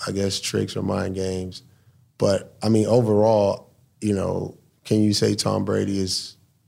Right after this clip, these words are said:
is at, I mean, if you, if you look at quarterback, Mount Rushmore of quarterbacks, I mean, eh,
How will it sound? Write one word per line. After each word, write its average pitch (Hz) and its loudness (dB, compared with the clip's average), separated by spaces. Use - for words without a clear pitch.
is 95 -2
at, 98 -2
I 123 6
mean, 127 6
if 113 2
you, 147 4
if 113 0
you 147 4
look 135 4
at 110 2
quarterback, 101 0
Mount 98 -2
Rushmore 98 -2
of - -12
quarterbacks, 92 -2
I - -8
mean, 92 -6
eh, 101 0